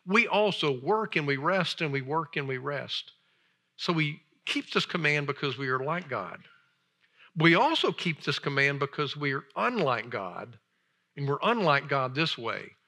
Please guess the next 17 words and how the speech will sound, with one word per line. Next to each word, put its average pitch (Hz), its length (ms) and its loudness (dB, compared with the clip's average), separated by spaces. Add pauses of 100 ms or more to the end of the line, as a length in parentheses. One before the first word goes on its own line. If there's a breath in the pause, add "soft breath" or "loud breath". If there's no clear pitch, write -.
(200)
We 165 220 4
are 139 100 2
creatures, 123 920 -4 (420 soft breath)
and 143 180 0
only 139 320 2
he 120 600 0 (260 loud breath)
is 143 180 -2
the 139 80 -4
creator. 117 640 -6 (880 loud breath)
I 135 160 2
have 165 160 6
two 208 320 4
close 180 320 4
buddies 151 460 4
that 147 80 0
I've 127 220 4
been 139 400 2